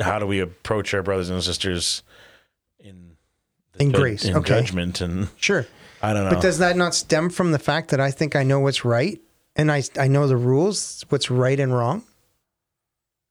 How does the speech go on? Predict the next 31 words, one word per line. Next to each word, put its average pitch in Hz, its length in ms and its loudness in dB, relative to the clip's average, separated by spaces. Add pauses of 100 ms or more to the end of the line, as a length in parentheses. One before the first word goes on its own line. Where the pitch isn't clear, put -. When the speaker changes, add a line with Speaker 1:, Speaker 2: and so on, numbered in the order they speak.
Speaker 2:
Isn't 147 140 2
that 147 160 2
what 147 100 2
legalism 139 580 2
is? 139 480 0
It's - 260 -12
living 147 340 2
by 135 140 2
a 131 80 0
set 139 260 2
of 123 140 0
laws? 123 640 0 (1400)
Speaker 1:
Well, 85 200 -20
I 82 140 -20
don't 107 180 -20
know. 92 80 -20
You 92 140 -20
designed 85 440 -20
it, - 140 -14
remember? 95 380 -2 (1900)
Speaker 2:
Yeah. 123 340 -2
So - 160 2
then 165 300 2 (320)
where 165 320 -2
did 143 200 2
you 147 80 4
wanna 139 220 2
go 147 140 2
with 208 220 0
this? - 320 -6 (640)
Speaker 1:
Hmm. 90 300 -20